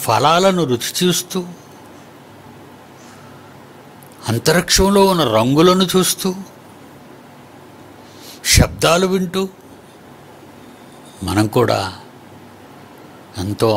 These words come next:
ఆనందంగా ఉన్నాం. అందుకే చాలామంది అండి, విదేశీయులు సముద్ర తీరాల్లోనే ఇల్లులు కట్టుకుంటారు.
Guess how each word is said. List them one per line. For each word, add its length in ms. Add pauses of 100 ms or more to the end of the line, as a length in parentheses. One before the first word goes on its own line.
ఆనందంగా 520
ఉన్నాం. 140
అందుకే 200 (140)
చాలామంది 680
అండి, 240
విదేశీయులు 640 (760)
సముద్ర 500
తీరాల్లోనే 680
ఇల్లులు 280
కట్టుకుంటారు. 520